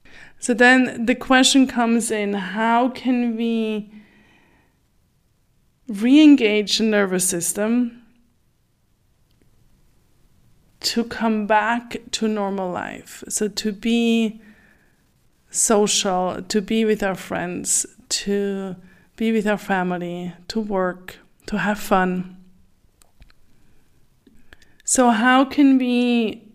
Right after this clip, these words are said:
support the innate healing that all human beings have to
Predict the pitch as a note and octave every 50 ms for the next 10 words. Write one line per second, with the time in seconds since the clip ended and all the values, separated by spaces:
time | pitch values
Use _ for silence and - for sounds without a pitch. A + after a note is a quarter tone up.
0 | _ _ _ _ _ _ _ _ _ - - - - B3+ A#3+ A#3+ A#3+ - - -
1 | - B3+ C4+ C4 B3 A#3 A#3 A#3 - - - B3 A#3 A#3+ A#3+ A#3 A#3+ A#3 A#3 A#3+
2 | B3+ C#4 C#4 C4+ C4+ - - - - - A#3+ A#3+ B3+ B3+ A#3+ A3+ G#3 E3+ F3 F3+
3 | - - A2+ - - - - A#3+ A3 A#3 A#3 A#3 A#3 - - A#3+ A#3+ B3 B3 B3+
4 | B3+ B3+ B3+ B3 - - A#3+ G#3+ G#3 G#3+ G#3+ A3 G#3 G#3 G3+ G3 G3 G3 F#3 -
5 | - - F#3+ - - - G#3 - - - - - _ _ _ _ _ _ _ _
6 | _ _ _ _ _ _ _ _ _ _ _ _ _ _ _ _ _ _ _ _
7 | _ _ _ _ - - - - A#3+ A#3+ A#3+ A#3 A#3 A#3 A3+ A3+ G#3 - -